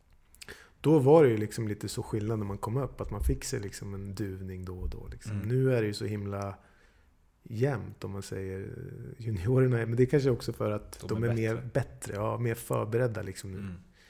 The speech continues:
Speaker 1: Vi var ju kanske valpar när vi kom upp, liksom, och
Speaker 2: Mm.
Speaker 1: behövde den här styrningen. Nu är de ju för fasen robotar allihopa som kommer
Speaker 2: Mm.
Speaker 1: upp.
Speaker 2: Mm.
Speaker 1: Eh, nej, men jag, det är en fantastisk människa och spelare, liksom. Så det var häftigt.
Speaker 2: Daniel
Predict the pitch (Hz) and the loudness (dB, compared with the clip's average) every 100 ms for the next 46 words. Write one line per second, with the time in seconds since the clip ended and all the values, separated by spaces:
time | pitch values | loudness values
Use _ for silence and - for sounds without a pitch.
0 | - - 120 113 139 127 107 101 101 95 | -12 -2 2 6 6 4 0 -2 -6 -8
1 | - 131 104 98 - 95 - 101 - 98 | -8 -6 -4 -6 -8 -10 -10 -14 -12 -8
2 | 98 113 120 110 98 - 101 95 101 98 | -6 -4 -4 -4 -6 -10 -12 -12 -12 -8
3 | 107 117 104 101 104 - 98 - 101 - | -4 -4 -4 -8 -10 -8 -8 -8 -4 4
4 | - 131 123 - 98 95 98 123 - - | 4 4 0 -2 -6 -6 -6 -6 -2 -2
5 | - - 131 123 107 127 - - - 107 | 2 2 2 4 4 2 -4 -12 2 4
6 | 101 - - - - - - 113 107 101 | 4 0 -8 -14 -18 -12 -6 -4 -4 -6
7 | 107 113 - 120 135 135 139 135 120 113 | -8 -12 -6 2 4 6 8 8 6 0
8 | 117 120 117 110 104 107 - - 117 127 | -6 0 2 2 -2 -10 -14 -8 -6 -4
9 | 120 - 107 - - 107 104 104 113 101 | -6 -6 -10 -8 -4 0 0 -2 -4 -2
10 | 104 104 - 110 107 113 101 110 - - | -2 -4 -2 0 0 0 -2 -6 -10 -10
11 | 110 - - 113 110 107 120 117 - - | -12 -14 -10 -8 -6 -8 -8 -10 -10 -14
12 | - - - - - - - - 113 117 | -14 -18 -14 -14 -14 -20 -18 0 4 8
13 | 117 | 8